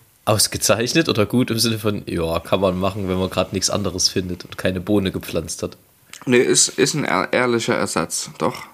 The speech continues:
Speaker 1: Ja?
Speaker 2: Kann man auch, wenn man jetzt nicht dringend das Koffein braucht, kann man das durchaus als Kaffeeersatz trinken, zumal es eben kein Koffein hat und damit auch, ähm, kein Problem ist, mehr davon zu trinken und es eben hier aus Deutschland ist.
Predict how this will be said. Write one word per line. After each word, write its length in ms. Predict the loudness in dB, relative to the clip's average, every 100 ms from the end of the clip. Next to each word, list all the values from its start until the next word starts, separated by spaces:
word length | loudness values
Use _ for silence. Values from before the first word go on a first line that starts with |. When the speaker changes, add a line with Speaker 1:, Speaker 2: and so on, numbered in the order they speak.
| -2
Speaker 1:
Ja? 180 | 0 -2 -4
Speaker 2:
Kann 180 | -2 0
man 160 | 0
auch, 220 | 0 0 -4 -18 -8
wenn 160 | 0 2
man 100 | 4
jetzt 200 | 2 2
nicht 180 | -2 2
dringend 280 | 2 4 0
das 120 | 0
Koffein 520 | 0 0 0 0 -2
braucht, 560 | 0 2 2 0 -8 -16 _ -20 -20 -20 -20 -6
kann 180 | 0 2
man 160 | 2
das 240 | 2 0 2
durchaus 540 | 2 2 0 -2 0
als 240 | 0 0
Kaffeeersatz 1120 | -2 -2 0 0 -2 -12 _ _ -4 -2 -2
trinken, 320 | 0 0 0 -2
zumal 360 | 0 2 2
es 100 | 0
eben 280 | 2 0 0
kein 260 | -4 -4 -2
Koffein 520 | -6 -2 -2 -2 -4
hat 260 | -4 -6 -16 -20 -20 -20 -20 -14
und 200 | -8 -2 0
damit 280 | 2 0
auch, 260 | 2 2 0 -14 -20 _ -4
ähm, 320 | -2 -2 -6 -12 _ -6
kein 200 | -4 -2
Problem 380 | 0 4 4
ist, 320 | 2 -2 -4 0
mehr 200 | 0 0
davon 300 | -2 -2 -2
zu 100 | -4
trinken 400 | -4 -4 -6 -6
und 200 | -4 -2
es 140 | 0
eben 260 | 0 0 -4
hier 200 | -2 -2
aus 180 | -4
Deutschland 400 | -4 -4 -4 -8 -10
ist. 240 | -14